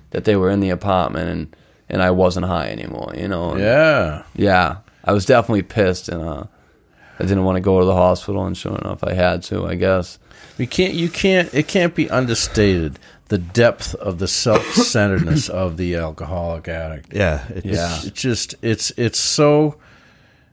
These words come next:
Speaker 2: insidious. You lose
Speaker 1: Ugh.
Speaker 2: ability, uh, to, to, to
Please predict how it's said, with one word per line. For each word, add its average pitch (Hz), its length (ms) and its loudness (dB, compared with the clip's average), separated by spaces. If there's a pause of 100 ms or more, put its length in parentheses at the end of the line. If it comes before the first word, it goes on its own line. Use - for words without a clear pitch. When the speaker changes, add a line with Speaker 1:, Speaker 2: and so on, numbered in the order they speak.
(160)
Speaker 2:
insidious. 101 800 -2
You 113 140 -2
lose 113 840 2
Speaker 1:
Ugh. - 60 -20 (560)
Speaker 2:
ability, 120 840 0 (120)
uh, 85 500 -4
to, 85 460 -6
to, 85 640 -4
to 82 380 -6